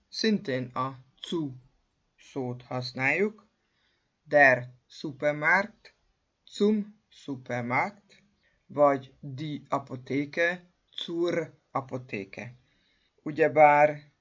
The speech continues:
itt is tárgyesetet használnánk, de a zu miatt ez borul,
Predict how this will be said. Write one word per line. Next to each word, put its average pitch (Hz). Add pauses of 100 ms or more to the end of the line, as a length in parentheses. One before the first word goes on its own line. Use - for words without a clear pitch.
(120)
itt 180
is 143
tárgyesetet 123
használnánk, 123 (580)
de 156 (320)
a 147
zu 156 (180)
miatt 147
ez 131
borul, 139